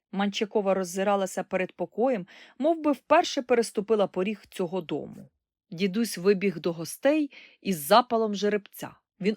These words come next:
обожнював нові втілення пані Віолети, а вона, неначе здогадуючись про це, жодного разу ще його не розчарувала. «Ха!» — радісно вигукнув він. «Сьогодні нас уже відвідав дехто, вбраний майже як ви».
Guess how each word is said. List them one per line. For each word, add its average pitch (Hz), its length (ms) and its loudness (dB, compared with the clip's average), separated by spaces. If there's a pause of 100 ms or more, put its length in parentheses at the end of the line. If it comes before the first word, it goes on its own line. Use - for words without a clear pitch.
обожнював 285 720 0
нові 208 220 0
втілення 190 500 -2
пані 170 360 -6
Віолети, 151 600 -6 (100)
а 190 100 6
вона, 370 340 2 (260)
неначе 240 440 2
здогадуючись 247 760 0
про 208 160 -4
це, 185 200 -4
жодного 269 600 2
разу 190 320 2
ще - 220 -8
його 165 360 -2
не 180 140 -2
розчарувала. 135 800 -12 (640)
«Ха!» — - 760 2 (200)
радісно 175 560 0
вигукнув 165 520 -6
він. 147 220 -14 (240)
«Сьогодні 226 760 0
нас 220 340 0
уже 214 280 2
відвідав 180 580 -2
дехто, 247 540 0
вбраний 262 760 2
майже 233 480 2
як 254 280 -6
ви». 165 400 -2